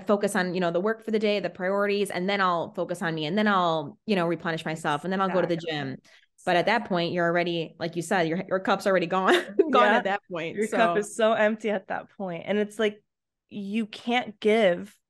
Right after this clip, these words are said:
Speaker 2: to others if your cup is empty. Like, you come first. And some people may think that's selfish, but it's actually the most selfless thing you can do is pour into yourself, because then you can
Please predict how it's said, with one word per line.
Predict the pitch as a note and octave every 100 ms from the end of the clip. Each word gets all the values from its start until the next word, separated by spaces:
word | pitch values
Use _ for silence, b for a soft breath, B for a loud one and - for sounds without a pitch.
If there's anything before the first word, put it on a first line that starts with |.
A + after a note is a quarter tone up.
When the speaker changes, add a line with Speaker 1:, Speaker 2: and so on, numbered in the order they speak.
| _ _ _ _ _ _ _
Speaker 2:
to | - -
others | G3 G#3 F3 E3+ E3 E3+ -
if | F3+ -
your | F#3+ F3+
cup | - F3 E3+
is | E3
empty. | D#3+ E3 - - F#3+
Like, | - F3 F#3+
you | G#3+ A3
come | - G3+ F#3+
first. | - - F3+ D#3+ F#3 - - -
And | F3+ F3 F3
some | F#3+
people | G3+ A3 A3 A3 G#3+ G#3+ B B B _ -
may | F3+
think | F#3+ G3+ G3+
that's | F3+ -
selfish, | - G3+ A#3 B3+ B3 B3+ - -
but | F#3+ E3+ -
it's | F#3+ F#3+
actually | F#3+ - A#3 A3 G3 F3+ F3+ _ _ _ _ _ F3+
the | F3 F#3+
most | F#3+ G3 G#3 G#3 - -
selfless | - F#3+ G3 G#3+ G3 -
thing | F#3+ F#3+
you | F#3
can | F3 F3 E3+
do | G3 G3+ E3
is | D#3
pour | - G3 G3
into | F3 F3+ G3
yourself, | E3 D#3 - A#3+ G3+ G3
because | F#3+ F#3+ F#3
then | F#3
you | F3+
can | F3 F#3 E3